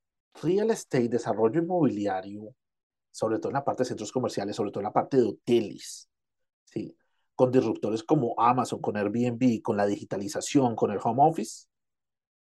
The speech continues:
súper estresado. Y ahí yo creo que sí va a haber una depuración y una purga bien grande. Entonces, creo que son los candidatos a, a, a empezar a, a, a presentar bancarrotas.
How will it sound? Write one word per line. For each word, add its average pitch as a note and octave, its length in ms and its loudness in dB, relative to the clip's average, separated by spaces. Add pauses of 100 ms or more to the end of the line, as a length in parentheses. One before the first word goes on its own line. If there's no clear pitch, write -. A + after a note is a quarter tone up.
(540)
súper - 420 -8
estresado. - 560 -16 (1300)
Y C3 180 0
ahí G#2+ 240 2
yo G#2+ 120 -4
creo A2+ 240 0
que G#2+ 280 -4
sí G#2 380 -14
va G#2+ 120 -4
a G#2 40 -2
haber G2+ 200 -4
una G2+ 220 -10
depuración G#2 600 -6
y G#2 40 -10
una G#2 160 -6
purga G#2+ 360 -2
bien B2 240 0
grande. - 300 -4 (1160)
Entonces, A2 760 0
creo C3 200 8
que B2+ 120 0
son C#3 100 6
los A2+ 100 -2
candidatos D#3 600 6
a, A#2+ 160 0
a, A#2+ 340 -2
a - 20 -4
empezar A2+ 280 -4
a, G#2+ 200 0
a, A#2 340 2
a A#2 40 6
presentar G#2 540 -4 (360)
bancarrotas. A#2 800 4